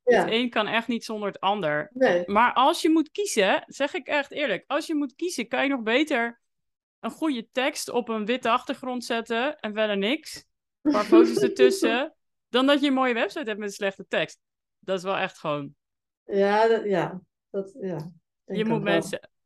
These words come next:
Speaker 2: Ja, dat mag je best zeggen, want ik zeg het. <laughs>
Speaker 1: Nee, ja, als je te-,
Speaker 2: Ja.
Speaker 1: als je tekst echt slecht is, eh, eh, in de zin van, ja, ook
Speaker 2: Ja,
Speaker 1: wel
Speaker 2: dan ga je ze
Speaker 1: honderd
Speaker 2: niet
Speaker 1: punten
Speaker 2: wowen met
Speaker 1: opnoemen.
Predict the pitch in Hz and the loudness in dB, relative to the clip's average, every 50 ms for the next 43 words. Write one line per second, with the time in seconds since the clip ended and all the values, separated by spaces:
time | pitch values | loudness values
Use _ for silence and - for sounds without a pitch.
0 | _ _ _ _ _ - 226 214 220 247 247 165 151 139 - 165 135 147 143 - | _ _ _ _ _ -2 0 0 0 0 0 -2 -2 -4 -4 -8 -12 -12 -12 -10
1 | - 160 151 139 143 139 156 - - 160 160 - - - - - - - 175 - | -8 -8 -8 -8 -10 -10 -12 -12 -12 -12 -12 -10 -8 -8 -8 -8 -6 -8 -10 -6
2 | _ - 285 247 254 294 302 294 285 269 269 247 247 254 262 - 349 311 269 - | _ 2 2 4 6 6 8 8 8 6 6 6 6 6 6 6 4 2 2 4
3 | - 269 - - 247 254 - 262 233 - 262 269 262 269 - 254 262 262 - - | 4 4 4 4 4 2 2 -2 0 2 2 2 2 2 0 0 0 -2 -4 -4
4 | - 240 247 294 - - 196 190 202 226 - - - - 208 196 196 - 208 196 | 0 2 0 0 0 -2 -2 -2 -2 -2 -4 -10 -8 -6 -4 -4 -4 -2 -4 -6
5 | 196 - - - 214 208 202 202 190 202 196 202 202 190 196 190 185 185 185 185 | -6 -8 -10 -8 -4 -2 -2 0 2 4 4 4 4 2 2 0 0 0 0 -2
6 | 190 190 185 _ _ _ _ _ _ _ _ _ _ _ _ _ - - 180 160 | -4 -6 -8 _ _ _ _ _ _ _ _ _ _ _ _ _ -6 -2 -2 -2
7 | 151 - - - - - _ _ - - 190 147 143 139 135 127 123 - 147 160 | -2 -2 -8 -12 -18 -20 _ _ -8 -6 -2 0 2 2 2 2 2 0 0 0
8 | - 196 185 185 190 185 214 254 285 269 262 196 190 - 220 190 196 226 214 - | 2 2 2 2 2 2 2 4 4 4 4 4 4 4 4 6 6 6 6 6
9 | - 220 220 214 220 214 208 - - - - | 6 4 4 4 2 -2 -4 -4 -8 -14 -18